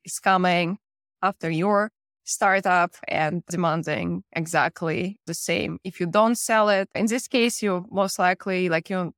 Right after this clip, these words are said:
not necessarily go to prison, but next day you will lose your company either way, because the government will pass more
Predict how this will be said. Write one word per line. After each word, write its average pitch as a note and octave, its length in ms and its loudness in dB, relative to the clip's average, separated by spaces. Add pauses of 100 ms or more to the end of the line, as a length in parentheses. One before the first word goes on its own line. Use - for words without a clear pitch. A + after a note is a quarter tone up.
not F3+ 260 0
necessarily E3+ 480 -2
go F#3 200 -2
to F3 120 -14
prison, G3+ 640 0
but D#3 260 0 (100)
next F#3 260 -2
day F3+ 120 0
you F3 120 0
will E3 140 -2
lose E3 160 -4
your D#3+ 80 -8
company D#3+ 680 -4
either D#3+ 280 -6
way, - 180 -6
because - 420 -6
the D#3+ 80 -10
government F3 500 2
will D#3 520 -2 (120)
pass E3 280 -2
more F3 420 0